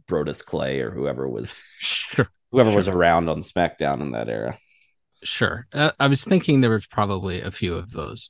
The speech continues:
Speaker 2: But as far as, like, an actual run, nostalgia run, we haven't got that yet. Doesn't look like we're getting that anytime soon. He's going to be a weekly character.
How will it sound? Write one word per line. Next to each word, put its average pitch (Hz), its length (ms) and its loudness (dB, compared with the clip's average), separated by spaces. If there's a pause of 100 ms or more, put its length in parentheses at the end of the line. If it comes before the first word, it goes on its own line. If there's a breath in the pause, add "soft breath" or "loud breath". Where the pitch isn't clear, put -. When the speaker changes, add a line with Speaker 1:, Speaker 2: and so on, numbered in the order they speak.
(500 loud breath)
Speaker 2:
But - 200 -6
as 127 120 -6
far 147 220 4
as, 139 120 2
like, 127 140 2
an 113 80 4
actual 117 440 2
run, 110 600 -2
nostalgia 117 520 0
run, 110 580 2
we 101 100 0
haven't 95 180 -4
got - 220 -2
that 135 240 2
yet. 156 220 4 (500 soft breath)
Doesn't 123 240 4
look 113 200 0
like 117 120 0
we're 104 140 0
getting 104 120 -2
that 95 140 -2
anytime 98 340 -4
soon. 170 420 4 (800 soft breath)
He's - 300 0
going 180 160 6
to 175 80 8
be 185 100 6
a 170 60 10
weekly 208 420 6
character. 127 720 -2